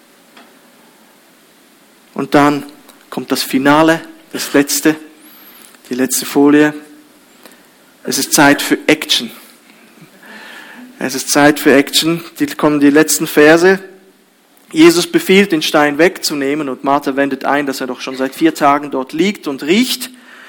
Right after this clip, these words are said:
Und hier macht Jesus die Verbindung zu Vers vier, wo er sagt, diese Krankheit ist nicht zum Tode, sondern zur Verherrlichung Gottes, dass der Sohn Gottes dadurch verherrlicht werde.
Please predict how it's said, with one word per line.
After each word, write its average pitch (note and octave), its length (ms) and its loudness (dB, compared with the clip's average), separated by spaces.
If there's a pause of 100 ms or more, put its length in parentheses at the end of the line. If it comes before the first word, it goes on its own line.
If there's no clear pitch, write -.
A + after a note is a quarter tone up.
(200)
Und C#3+ 140 -12
hier F#3 140 2
macht D#3+ 220 -2
Jesus E3+ 300 0
die - 80 -6
Verbindung F3 480 0
zu D#3 120 -8
Vers C#3+ 280 -2
vier, G3+ 400 0
wo D#3+ 120 2
er D#3 60 2
sagt, D#3+ 320 0
diese E3 220 -6
Krankheit F3 480 -6
ist - 260 -12
nicht F3+ 420 -6
zum D3 200 -10
Tode, D3 420 0 (460)
sondern C#3+ 320 -4
zur D3+ 120 -6
Verherrlichung D3+ 640 0
Gottes, G3 560 0 (400)
dass D3 140 -8
der D#3 100 -2
Sohn D#3 260 0
Gottes F3+ 380 -2
dadurch D#4 320 0
verherrlicht - 920 -4
werde. D#3 400 0